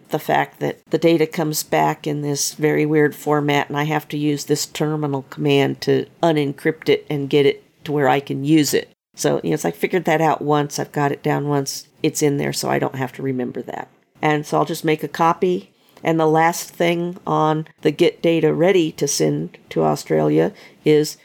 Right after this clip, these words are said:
fire off a copy of the project to get the results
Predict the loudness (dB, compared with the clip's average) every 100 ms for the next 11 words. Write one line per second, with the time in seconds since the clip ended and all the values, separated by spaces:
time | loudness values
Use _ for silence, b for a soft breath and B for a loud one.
0 | b -2 0 0 0 0 -2 -6 -4 -4
1 | -2 -4 -4 -2 0 0 0 -4 -6 -4
2 | -4 0 0 0 -2 -2 0 0 0 -4